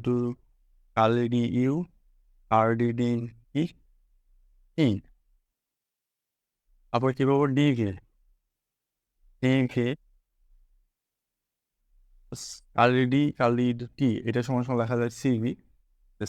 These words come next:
সিভিডিটি, তারপর হচ্ছে পাবো হচ্ছে প্লাস পিডিভি। এখন কি হচ্ছে, এই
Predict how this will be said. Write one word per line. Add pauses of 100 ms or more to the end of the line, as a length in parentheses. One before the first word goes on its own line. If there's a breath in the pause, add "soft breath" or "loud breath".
(160)
সিভিডিটি, (1080)
তারপর
হচ্ছে (100)
পাবো
হচ্ছে (2000)
প্লাস (420)
পিডিভি। (920)
এখন
কি
হচ্ছে, (240)
এই